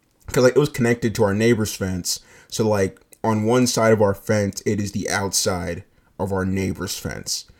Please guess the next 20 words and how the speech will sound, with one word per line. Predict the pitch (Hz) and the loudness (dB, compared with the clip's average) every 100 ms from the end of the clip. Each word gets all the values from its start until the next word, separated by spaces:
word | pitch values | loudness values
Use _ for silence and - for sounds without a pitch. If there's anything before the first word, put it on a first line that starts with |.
| _ - - - | _ -20 -6 0
And | 117 110 | 2 4
so, | 127 107 98 | 4 4 2
like, | 92 92 - - _ _ _ _ _ - | -2 -6 -8 -18 _ _ _ _ _ 0
I | 113 113 | 2 2
zoomed | 107 131 135 131 | 4 4 4 4
in | 117 117 | 4 4
on | 110 107 | 2 2
that | 107 107 - | 0 -2 -2
part | 101 95 85 | 0 0 -2
and | 113 | -2
I | |
was | 104 110 | -4 -4
like, | 107 95 - | -4 -6 -8
"This | 110 120 - | 0 2 2
is | 139 | -2
just | 110 120 113 120 | 0 0 2 2
like | 104 92 | 0 2
life." | 101 95 90 98 - - _ _ _ - | 0 2 0 -4 -10 -20 _ _ _ -6
You | 131 | -4
see, | - 117 110 101 | -2 0 0 -2